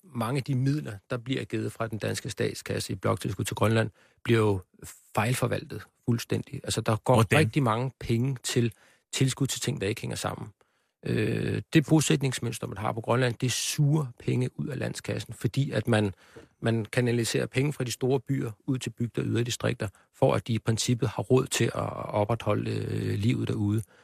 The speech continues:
Speaker 1: Men det er jo at gøre befolkningen en bjørnetjeneste, fordi på den måde så, øh,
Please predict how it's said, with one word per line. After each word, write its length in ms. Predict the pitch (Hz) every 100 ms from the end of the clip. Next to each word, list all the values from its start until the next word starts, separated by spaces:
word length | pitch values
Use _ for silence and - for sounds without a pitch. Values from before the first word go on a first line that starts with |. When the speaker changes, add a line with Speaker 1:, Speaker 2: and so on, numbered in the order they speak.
| _ _ -
Speaker 1:
Men 140 | 123
det 80 | 127
er 40 |
jo 120 | 143
at 80 | 143
gøre 200 | 117 120
befolkningen 500 | 123 - 131 127 107
en 40 | 92
bjørnetjeneste, 680 | 101 107 113 - 104 -
fordi 320 | 107 110 117 110 _ _
på 60 | 117
den 220 | 156 151
måde 220 | 123 131
så, 180 | 127 147 131 _ _ _ -
øh, 180 | 104